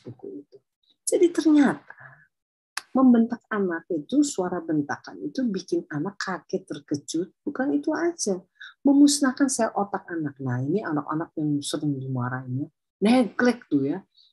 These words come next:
Jadi, wah, tambah bodoh deh kalau udah kayak gini, ya. Ya. Nah, apa yang terjadi nih? Jadi otak normalnya seorang anak seperti ini, Bapak Ibu.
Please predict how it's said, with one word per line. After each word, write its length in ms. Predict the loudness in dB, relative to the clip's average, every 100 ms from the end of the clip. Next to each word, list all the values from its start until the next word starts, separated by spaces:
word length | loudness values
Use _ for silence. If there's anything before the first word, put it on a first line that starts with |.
| _
Jadi, 560 | -4 -4 4 4 4
wah, 260 | 2 -2 -4
tambah 360 | -4 -4 -2 -2
bodoh 400 | 0 2 0 -4
deh 160 | -8 -18
kalau 200 | -20 -18
udah 160 | -16 -16
kayak 240 | -16 -20 _
gini, 420 | -8 -8 -12 -14
ya. 60 | -16 _ _ -8
Ya. 200 | -8 -8 _ -20 _ _ _ _
Nah, 180 | -8 -6
apa 240 | -6 2 2
yang 80 |
terjadi 540 | 4 0 2 2 4 6
nih? 340 | 6 4 0 -6 _ _
Jadi 240 | 0 0
otak 400 | -2 -2 -4 -2
normalnya 560 | 0 0 -2 -2 -4 -4
seorang 400 | -4 -4 -4 -6
anak 240 | -6 -6
seperti 400 | -8 -8 -8 -4
ini, 400 | 4 6 6 4
Bapak 320 | -2 -6 -4
Ibu. 400 | -4 -2 -2 -2